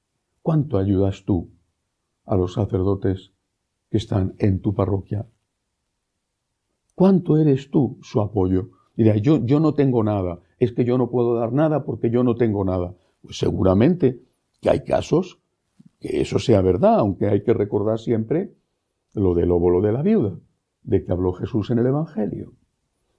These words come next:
Pero, ¿todos los casos son así? ¿Y por qué entonces, pienso, en general, en Latinoamérica,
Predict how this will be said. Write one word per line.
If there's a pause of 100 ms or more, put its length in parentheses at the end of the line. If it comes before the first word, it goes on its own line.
Pero, (840)
¿todos
los
casos
son
así? (840)
¿Y
por
qué
entonces, (520)
pienso, (440)
en
general, (180)
en
Latinoamérica,